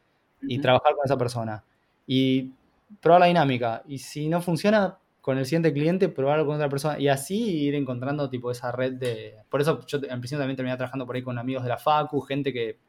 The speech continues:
Speaker 1: me caía bien, tipo, o admiraba por lo que hacían. A mí me sirvió esa fórmula, <laughs> que es la
Speaker 2: <laughs>
Speaker 1: fórmula de negocios, pero e-, es más eso, de-, depende, siempre podés como encontrar gente a la cual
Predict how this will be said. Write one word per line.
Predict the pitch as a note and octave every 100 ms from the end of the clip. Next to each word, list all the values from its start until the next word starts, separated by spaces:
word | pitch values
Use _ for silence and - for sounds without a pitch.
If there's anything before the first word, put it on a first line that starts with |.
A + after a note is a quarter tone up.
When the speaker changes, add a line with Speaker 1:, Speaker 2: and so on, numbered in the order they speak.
| _ _ _ _
Speaker 1:
me | -
caía | F#3 F#3+
bien, | G#3 B2 G#2+
tipo, | - A2
o | A2+ A#2+ A2+ A#2
admiraba | A2+ A#2+ C#3 C#3
por | B2
lo | A#2+
que |
hacían. | A#2+ C3+ B2+ _ _ _
A | A#2+ C#3+
mí | G#3
me | F#3
sirvió | E3
esa | F3 E3+
fórmula, | E3+ D3 C3 A#2+ - - -
<laughs> | -
que | - E3
es |
la | F3+ F3 D#3+
Speaker 2:
<laughs> | F3 E3 E3 - _
Speaker 1:
fórmula | E3+ F3 F3 E3+ D3 C#3
de | C#3 C3+
negocios, | C#3+ D#3+ E3 C3+ B2+
pero | C3 B2+ B2+ B2 B2 - - - -
e-, | D3+ E3+
es | E3+ F3
más | E3+ D3
eso, | F3+ D#3+ A#2+
de-, | A#2 -
depende, | B2 B2 D3 E3 D3 C3 B2
siempre | G#3 G3 D#3+
podés | C#3+ C#3
como | D3+ C3
encontrar | B2+ B2+ C#3
gente | D3 C#3+
a |
la | B2+ A#2+
cual | C3 C3